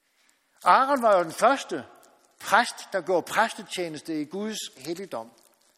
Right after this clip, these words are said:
Men han blev afløst af en lang, lang, lang række af andre præster, fordi han døde, og det gjorde alle de andre også.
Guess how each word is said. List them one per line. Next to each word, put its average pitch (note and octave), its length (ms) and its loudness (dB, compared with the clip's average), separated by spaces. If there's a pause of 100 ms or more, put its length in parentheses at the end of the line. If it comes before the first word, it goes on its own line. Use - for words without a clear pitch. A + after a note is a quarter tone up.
(680)
Men E3 100 -4
han A#3+ 140 4
blev A#3+ 100 2
afløst A#3+ 600 4
af G3+ 160 4
en G3+ 100 -4
lang, A#3+ 400 4
lang, G#3 440 0
lang G3 380 2
række G3+ 340 4
af F3+ 220 0
andre G#3+ 400 0
præster, G#3 420 -2
fordi A#3+ 260 -6
han A#3 140 2
døde, C4+ 380 0 (200)
og G3 80 -12
det A3 80 -8
gjorde G#3 200 8
alle A3 140 4
de G#3+ 80 2
andre F#3+ 300 0
også. E3+ 400 -6